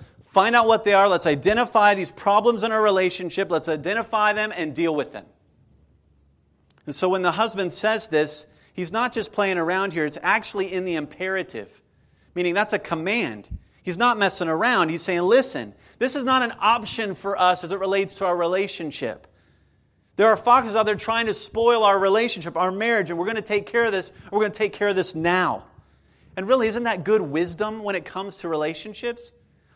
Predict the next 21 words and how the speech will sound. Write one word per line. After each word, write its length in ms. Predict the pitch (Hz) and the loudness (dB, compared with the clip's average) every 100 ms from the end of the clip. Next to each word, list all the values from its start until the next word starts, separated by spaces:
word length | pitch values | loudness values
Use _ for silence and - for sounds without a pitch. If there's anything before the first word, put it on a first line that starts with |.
| - | -2
Identifying 760 | 160 160 185 214 170 220 208 202 | 0 2 0 0 -2 0 0 0
what 180 | 196 185 | -4 -4
the, 60 | |
those 400 | 151 151 185 180 | -10 -4 -4 -4
things 160 | 208 175 | -6 -4
that 80 | 165 | -4
are 100 | 143 | -4
creating 420 | - 190 190 196 | -4 -2 -2 -4
conflict 540 | - 185 180 196 185 | -4 -4 -4 -6 -8
and 140 | 160 147 | -8 -6
problems 460 | 170 170 190 180 | -4 -2 -4 -8
and 100 | 160 | -6
not 240 | 170 175 - - | -4 -6 -10 -4
letting 240 | 180 185 180 | 0 0 0
them 120 | 147 | -4
fester, 600 | - 175 170 - 202 202 - - | -2 -2 -2 -4 -4 -4 -10 -4
but 160 | 180 143 | -4 -2
dealing 360 | 190 208 208 | -4 -2 -2
with 200 | 185 180 | -4 -4
them 240 | 180 165 170 | -4 -4 -4
immediately. 720 | 147 143 139 143 107 101 | -6 -4 -2 -4 -6 -16